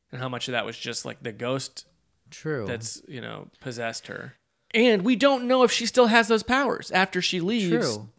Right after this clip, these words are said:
Speaker 1: uh, Devonsville.
Speaker 2: Yeah. So I th-, think here's what it comes down to for me,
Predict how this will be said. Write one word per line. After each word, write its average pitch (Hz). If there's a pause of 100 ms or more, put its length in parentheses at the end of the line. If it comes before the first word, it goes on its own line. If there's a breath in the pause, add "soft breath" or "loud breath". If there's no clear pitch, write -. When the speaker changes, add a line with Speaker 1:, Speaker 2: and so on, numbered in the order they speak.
(100)
Speaker 1:
uh, 156
Devonsville. 190
Speaker 2:
Yeah. 101 (420)
So -
I 180
th-, - (400)
think 220
here's 208
what 165
it 151
comes 127
down 104
to 98
for 95
me, 101